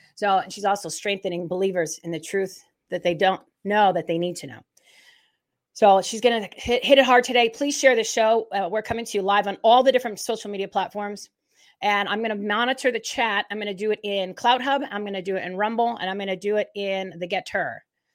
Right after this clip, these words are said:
I'm gonna see if I could pull off all three. So if you wanna do that, you can go over to CloutHub, the events. That's the easiest one to do.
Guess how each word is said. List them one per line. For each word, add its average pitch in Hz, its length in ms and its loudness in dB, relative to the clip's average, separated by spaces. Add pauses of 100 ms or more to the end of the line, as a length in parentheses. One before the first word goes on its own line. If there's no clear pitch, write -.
(120)
I'm 190 60 -14
gonna 180 80 -14
see 202 120 -4
if 185 60 -4
I 190 80 0
could 190 160 -8
pull 190 160 -2
off 175 160 -2
all 139 140 -4
three. 175 280 -6
So - 140 -8
if 131 100 -10
you 160 80 -8
wanna 165 220 -8 (140)
do 190 100 -6
that, 208 240 2
you 180 80 -10
can 196 80 -8
go 202 120 0
over 190 120 -2
to 185 60 -2
CloutHub, 196 640 -2
the 175 140 -2
events. 196 560 2 (560)
That's 185 160 -8
the 185 180 -10
easiest 240 480 0
one 240 160 -2
to 233 120 -8
do. 240 300 2